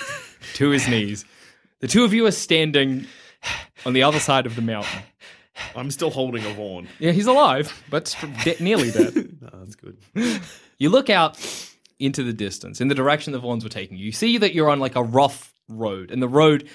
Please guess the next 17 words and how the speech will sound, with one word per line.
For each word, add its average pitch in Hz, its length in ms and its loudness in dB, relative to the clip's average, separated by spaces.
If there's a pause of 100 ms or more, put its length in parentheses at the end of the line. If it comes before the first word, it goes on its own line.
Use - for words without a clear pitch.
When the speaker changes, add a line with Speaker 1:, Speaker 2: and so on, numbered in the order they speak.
(240)
Speaker 1:
snakes - 600 0
its 190 200 -8
way 147 220 0
down 120 380 -2
through 113 200 -10
this 113 180 -4
sandy, 143 760 -2 (200)
almost 202 340 4
Arabian-like 131 1160 0
desert 98 420 -6 (280)
to 107 360 -6
this 110 300 -6
large, 143 680 0 (500)
very 156 600 2
hefty-looking 135 1160 0 (300)
concrete 139 680 -2
city 95 460 -6